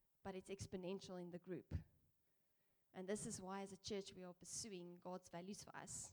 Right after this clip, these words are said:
and we wanna make it clear. Um, and we're not, it's not like myself and Raina are fasting and writing it down. Lots of people, we have had really big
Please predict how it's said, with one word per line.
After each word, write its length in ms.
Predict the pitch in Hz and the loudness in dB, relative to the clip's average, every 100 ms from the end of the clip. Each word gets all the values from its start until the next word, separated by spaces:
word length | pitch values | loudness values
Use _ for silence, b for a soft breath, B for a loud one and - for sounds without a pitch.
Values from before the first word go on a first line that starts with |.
| - | -8
and 100 | 185 180 | -6 -2
we 100 | 180 | 2
wanna 240 | 185 196 190 - - | 4 4 2 0 2
make 200 | 175 - | 2 0
it 60 | - | -6
clear. 380 | - 196 170 190 - b b b b b b _ _ - | -2 0 2 0 -2 b b b b b b _ _ 0
Um, 200 | 190 185 - | 4 4 4
and 140 | 180 | 2
we're 100 | 185 | 6
not, 220 | 185 190 196 - - | 8 8 8 0 -2
it's 200 | 180 - | -4 -2
not 220 | 196 202 | -2 -2
like 120 | 202 | -2
myself 360 | 196 185 185 185 | -2 0 0 0
and 80 | 190 | -2
Raina 240 | 185 185 | -2 -4
are 120 | 180 | -6
fasting 360 | 185 180 - 190 | -8 -6 -4 -4
and 80 | 180 | -4
writing 320 | 175 180 185 | -6 -6 -8
it 80 | 160 | -6
down. 320 | 160 202 302 b b b b - - | -6 -2 -2 b b b b -18 -6
Lots 400 | 185 196 190 - | 2 2 2 0
of 160 | 175 | -2
people, 340 | - 196 185 180 | -2 -2 0 4
we 80 | 180 | 4
have 100 | 185 | 2
had 160 | 190 - - | -6 -6 0
really 240 | 190 196 | 0 0
big 140 | - | -4